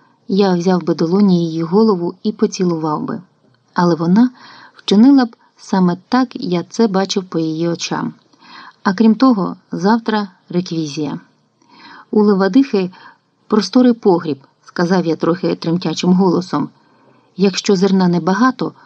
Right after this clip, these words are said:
то можна верхом на коні перетаскати". "Воно й небагато, але морочливо буде". "Виводь коней". "Ні, Прокопе,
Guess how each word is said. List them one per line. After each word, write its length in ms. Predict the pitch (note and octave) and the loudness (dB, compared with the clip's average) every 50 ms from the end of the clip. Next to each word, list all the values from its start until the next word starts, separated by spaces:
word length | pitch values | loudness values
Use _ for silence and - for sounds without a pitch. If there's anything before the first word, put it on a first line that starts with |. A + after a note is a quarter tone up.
| _ _ _ _ _ _ _ _ _ _ _ | _ _ _ _ _ _ _ _ _ _ _
то 100 | - F#3+ | 0 2
можна 500 | G3+ A3 B3+ C#4 C4+ C4+ B3+ A#3+ A#3 A3+ - - - - _ | 6 6 6 6 6 4 2 2 2 -2 -6 -18 -20 -16 _
верхом 580 | - F#3+ F#3+ A3 B3+ C4+ B3 - A3+ G3+ F#3+ F#3 | -4 0 2 2 2 0 0 -2 -2 0 2 2
на 100 | F3+ F3+ | 0 0
коні 280 | F#3 G3+ F#3 G3+ A#3 | 0 0 2 4 2
перетаскати". 840 | A3+ - F#3+ E3 D3+ - - C3+ - - - D3 D3 - - D#3+ D3 - _ _ _ _ _ _ _ _ _ _ _ _ _ _ _ _ _ - - _ _ _ | 2 0 -4 -6 -6 -8 -12 -16 -10 -8 -6 -6 -6 -8 -10 -12 -12 -12 _ _ _ _ _ _ _ _ _ _ _ _ _ _ _ _ _ -20 -20 _ _ _
"Воно 220 | A3 B3 C4+ C#4+ | 4 6 8 8
й 80 | C#4+ C4+ | 8 8
небагато, 720 | C4 C4 A#3 A#3 A#3+ A#3 A#3 C#4 D#4+ C#4 - G3 E3 D#3 - - _ _ _ _ _ _ _ _ | 6 6 4 2 2 2 0 0 0 0 -4 -4 -6 -6 -8 -12 _ _ _ _ _ _ _ _
але 280 | - F#3 F#3+ G3 F#3+ | -2 -2 0 2 2
морочливо 600 | F#3 F#3 G3 G#3 A#3 A#3 A#3 - F3 D#3+ D3+ D3+ D3+ | 2 4 4 4 2 2 0 -2 -6 -4 -4 -6 -6
буде". 360 | D3+ D#3 D#3 D3 C3 - - - _ _ _ _ _ _ _ _ _ _ _ _ _ _ _ _ _ _ _ | -4 -4 -4 -4 -4 -6 -8 -12 _ _ _ _ _ _ _ _ _ _ _ _ _ _ _ _ _ _ _
"Виводь 400 | - G3 A#3+ A3+ G#3 F3 E3+ - | 0 2 2 2 2 -2 -4 -6
коней". 420 | - - F3 E3 D#3 D3+ D3+ D#3 - _ _ _ _ _ _ _ _ _ _ _ _ _ _ _ | -6 -6 -4 -4 -4 -6 -8 -12 -14 _ _ _ _ _ _ _ _ _ _ _ _ _ _ _
"Ні, 200 | A3+ A3+ A#3 G#3+ | 4 4 4 4
Прокопе, 500 | - - F3+ E3+ - E3+ - - D#3+ | 2 -2 -4 -4 -4 -4 -6 -6 -8